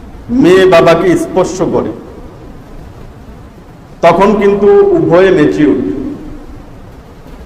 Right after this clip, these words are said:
প্রাপ্ত বয়স্ক, বয়স্কা। এই সময়টা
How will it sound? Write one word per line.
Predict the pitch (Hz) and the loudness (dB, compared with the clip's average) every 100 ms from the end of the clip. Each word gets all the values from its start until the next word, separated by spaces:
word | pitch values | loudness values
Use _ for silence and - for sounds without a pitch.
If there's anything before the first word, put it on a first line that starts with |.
| - | 0
প্রাপ্ত | 175 - - 160 | 2 2 0 2
বয়স্ক, | 160 180 - 160 175 | 4 2 0 -4 0
বয়স্কা। | 147 156 - 127 110 - - - - - - - - - - - - - - - - - 254 | 2 0 -2 -8 -10 -10 -18 -20 -20 -20 -18 -18 -16 -16 -16 -18 -20 -20 -20 -20 -20 -4 2
এই | 302 | 4
সময়টা | 247 196 185 226 190 | 4 4 4 2 2